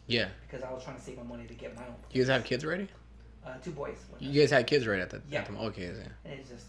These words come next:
Speaker 2: whatever. And I, that's, that's, my friend was telling me, "Why don't you go try P O F?" And I did, and I was dating a whole bunch of girls, and I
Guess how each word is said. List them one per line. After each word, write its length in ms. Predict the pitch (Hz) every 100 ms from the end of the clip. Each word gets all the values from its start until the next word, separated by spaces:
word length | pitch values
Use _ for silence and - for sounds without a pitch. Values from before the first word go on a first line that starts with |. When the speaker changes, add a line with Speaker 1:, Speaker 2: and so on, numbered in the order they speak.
| 127
Speaker 2:
whatever. 480 | 120 117 117 117 - - - -
And 100 | 294
I, 140 | 190 170
that's, 200 | 151 135
that's, 240 | - 131 139
my 100 | 131
friend 200 | 139 131
was 80 | -
telling 220 | 135 143
me, 60 | 139
"Why 100 | 120
don't 100 | 117
you 60 | 123
go 60 |
try 140 | - 117
P 220 | - 120
O 100 | 120
F?" 280 | 123 131 117 -
And 120 | 123 120
I 80 | 120
did, 340 | 120 123 127
and 160 | 120 117 - - - -
I 80 | 120
was 160 | 120 120
dating 420 | - 120 120 120 117 - -
a 40 | 123
whole 200 | 117 123
bunch 220 | 120 117
of 100 | 117
girls, 340 | 117 113 117 -
and 80 | - -
I 40 | -